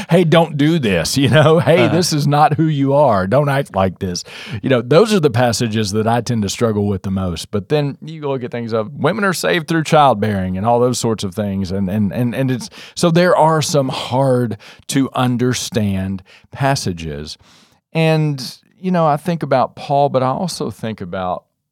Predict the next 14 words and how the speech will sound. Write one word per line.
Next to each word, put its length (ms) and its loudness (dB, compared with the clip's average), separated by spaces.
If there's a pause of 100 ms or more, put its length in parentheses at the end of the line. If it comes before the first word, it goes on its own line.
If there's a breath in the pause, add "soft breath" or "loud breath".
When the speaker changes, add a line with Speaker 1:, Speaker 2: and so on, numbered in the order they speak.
(240)
Speaker 1:
the 180 -2
entire 400 2
counsel 460 -2
of 100 -8
Scripture, 540 -8
Old 180 -2
Testament, 480 -2
New 160 -2
Testament, 720 -6
the, 260 -4 (600 loud breath)
the, 680 -2 (1500)
the 200 -2
entire 680 0
thing 680 -4